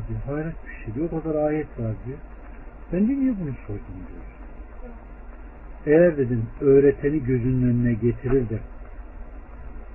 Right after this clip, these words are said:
yani öğreteni alırsan bu seni dinde hasete götürür.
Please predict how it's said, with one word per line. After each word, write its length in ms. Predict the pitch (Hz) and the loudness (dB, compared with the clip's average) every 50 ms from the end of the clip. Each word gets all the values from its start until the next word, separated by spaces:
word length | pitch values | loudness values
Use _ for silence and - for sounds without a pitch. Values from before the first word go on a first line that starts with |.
| - - - - - | -14 -14 -14 -12 -10
yani 120 | 110 110 98 95 - - - - | -8 -8 -8 -10 -12 -10 -2 2
öğreteni 540 | 139 135 135 131 143 139 - 156 151 151 | 4 6 8 8 6 6 6 4 4 4
alırsan 600 | 147 131 131 131 - 226 202 - - 151 156 214 - - - - - - - - - - - - | 4 4 4 4 4 2 2 2 0 -2 -2 -2 -4 -8 -10 -10 -10 -10 -10 -10 -10 -10 -4 0
bu 100 | 190 214 | 0 0
seni 360 | - - 151 143 135 123 117 | 0 0 0 2 2 0 0
dinde 300 | 123 160 160 143 143 202 | 2 0 2 2 0 0
hasete 480 | 208 - - 123 117 - 127 120 - 123 | -2 -2 -4 -6 -4 -4 -4 -2 -2 -2
götürür. 440 | 107 101 98 - - - - - | 0 -2 -4 -6 -8 -8 -8 -10